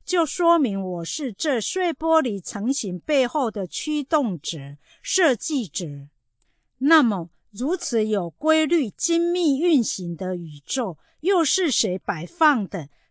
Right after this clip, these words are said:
看到这里，我立刻意识到，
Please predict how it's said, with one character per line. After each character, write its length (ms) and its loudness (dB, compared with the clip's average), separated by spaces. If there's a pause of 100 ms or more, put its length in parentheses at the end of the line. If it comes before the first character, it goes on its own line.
看 280 4
到 200 4
这 320 0
里， 300 -6 (100)
我 220 -6
立 240 0
刻 300 0
意 240 0
识 300 -2
到， 320 2